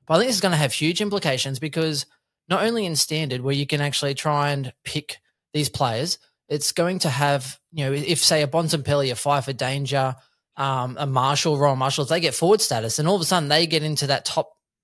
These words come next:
ten, ca-, you know, area for forward line. So where people were going fairly big before and with, you know, four premium forwards and stuff, all of a sudden you're now going, "Oh, well, I need to kind of rethink that strategy," because you're not going to,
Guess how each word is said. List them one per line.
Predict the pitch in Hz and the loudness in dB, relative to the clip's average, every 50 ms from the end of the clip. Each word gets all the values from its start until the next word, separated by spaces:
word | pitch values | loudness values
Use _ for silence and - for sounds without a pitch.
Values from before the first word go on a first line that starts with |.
| _ _ _ - | _ _ _ -10
ten, | - - 147 151 147 139 151 208 226 214 - _ _ _ _ _ _ _ _ _ _ _ _ - | -4 0 0 0 0 0 -4 -6 -6 -8 -12 _ _ _ _ _ _ _ _ _ _ _ _ -8
ca-, | - - 165 - | -8 -8 -6 -4
you | 196 156 | -2 -2
know, | 143 139 143 - - _ _ _ - | 0 0 -2 -4 -10 _ _ _ 0
area | 170 175 190 202 175 147 131 123 127 139 | 2 4 4 4 2 2 2 2 0 0
for | - - 165 160 139 | 0 0 0 0 0
forward | - 185 202 233 - | 0 0 0 0 0
line. | - 82 67 - - - - - - - - - | 0 -4 -6 -8 -12 -16 -20 -20 -20 -20 -16 -8
So | - - 170 170 165 165 165 | 0 2 4 4 6 4 2
where | - 151 165 175 165 | 0 0 2 2 2
people | - - 185 160 165 156 | 2 2 0 0 0 0
were | 147 156 165 170 180 180 | 2 4 4 4 4 4
going | 151 170 165 160 156 156 143 | 2 2 0 0 -2 -4 -4
fairly | - 165 156 147 143 | -2 -2 0 0 0
big | 131 120 156 147 131 | -2 -2 -4 -4 -2
before | 151 139 - 151 147 147 143 | -4 -4 -2 -2 -2 -2 -2
and | 135 139 | -2 -2
with, | 139 131 - - | -4 -6 -6 -6
you | 143 | -8
know, | 127 117 | -8 -6
four | - - 165 165 151 | -4 0 0 0 2
premium | - 160 160 156 160 156 147 | 0 -2 -4 -2 -2 -4 -4
forwards | 131 - - 147 143 147 147 139 - | -4 -2 -2 0 2 2 0 0 -2
and | 143 139 127 | -4 -4 -4
stuff, | - - 135 135 117 147 | -2 0 0 0 0 0
all | 151 156 | -2 -2
of | 139 | -2
a | 139 | -4
sudden | - - 147 139 143 143 | -2 -2 -2 -2 -2 -4
you're | 143 143 | -4 -4
now | 143 143 139 139 | -2 -2 -2 -2
going, | 131 143 135 135 139 - | -2 -2 -4 -4 -2 0
"Oh, | - 202 | 2 2
well, | 175 135 139 139 139 131 - _ _ _ _ _ _ - | 4 4 4 4 4 4 0 _ _ _ _ _ _ -4
I | 151 165 | -2 0
need | 170 165 151 | 2 2 0
to | 170 | 0
kind | - 147 160 147 | 0 0 0 0
of | 135 120 | 0 -2
rethink | 135 160 165 143 - - 165 160 143 | -2 -2 -2 -2 -2 -4 -4 -2 -2
that | 135 - | -2 -2
strategy," | - - 196 208 220 180 135 131 131 | 0 0 2 2 2 0 0 -4 -4
because | 123 147 135 - 165 151 131 143 | -4 -4 -4 -2 -2 -2 -2 -2
you're | 156 165 | -2 0
not | 170 190 196 190 | 0 0 -2 -2
going | - 202 196 190 190 175 | -2 -2 -2 -2 -4 -4
to, | - 170 160 156 156 139 | -2 -2 -2 -2 -2 -4